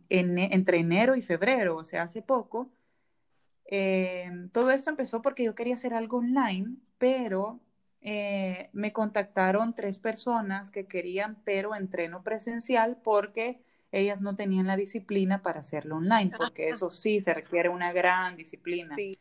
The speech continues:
Speaker 1: el automotivarse y decir, "Voy a entrenar desde mi casa viendo un video".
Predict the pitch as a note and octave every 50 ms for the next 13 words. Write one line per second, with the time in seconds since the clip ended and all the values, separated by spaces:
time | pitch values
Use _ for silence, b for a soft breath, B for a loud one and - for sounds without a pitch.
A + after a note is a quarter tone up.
0 | _ _ - F3+ E3 E3 D#3+ D#3 D#3 F3 E3+ E3 D#3+ D#3 E3 D#3+ E3+ F3+ F#3+ F#3+
1 | G#3+ F#3 F3 F3 - G3+ G3+ G3 F#3+ F3+ E3 E3+ F3+ F#3 F#3+ F3 E3+ E3 D#3+ E3
2 | F3 E3 E3+ E3 D#3 D3+ - - E3 D#3+ F3+ G3 G3 G3+ F3+ E3+ E3+ E3+ E3+ E3+
3 | E3+ E3 D#3+ D3+ D#3 F#3 G#3+ F#3 D3+ C#3+ -